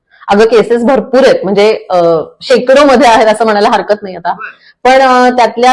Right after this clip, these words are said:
Speaker 1: अगदी लेटेस्ट गमतीशीर सांगायच्या ना, तर असे काही काही खूप गमतीशीर पण अनुभव येतात अगं.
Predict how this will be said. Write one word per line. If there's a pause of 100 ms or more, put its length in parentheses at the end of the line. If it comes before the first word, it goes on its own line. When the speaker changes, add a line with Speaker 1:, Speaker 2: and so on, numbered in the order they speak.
(120)
Speaker 1:
अगदी
लेटेस्ट
गमतीशीर
सांगायच्या
ना,
तर
असे
काही
काही
खूप
गमतीशीर
पण
अनुभव
येतात
अगं.